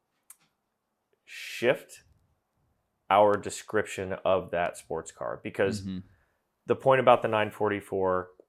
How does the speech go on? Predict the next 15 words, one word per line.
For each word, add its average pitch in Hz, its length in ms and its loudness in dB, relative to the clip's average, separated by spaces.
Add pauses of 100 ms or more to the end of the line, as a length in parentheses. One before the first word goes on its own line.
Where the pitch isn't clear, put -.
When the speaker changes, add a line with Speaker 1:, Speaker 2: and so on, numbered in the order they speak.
(200)
Speaker 1:
I 95 60 -8
th-, - 120 -14 (120)
I 101 60 -4
think 117 460 -4
I 104 80 2
mentioned, 98 360 -6
if 90 140 -6
I 87 60 -2
didn't, 92 320 -4
I 87 80 -4
wanted 87 340 -4
to, 85 320 -8 (960)
the 110 120 0
cup - 340 4
holders 110 480 4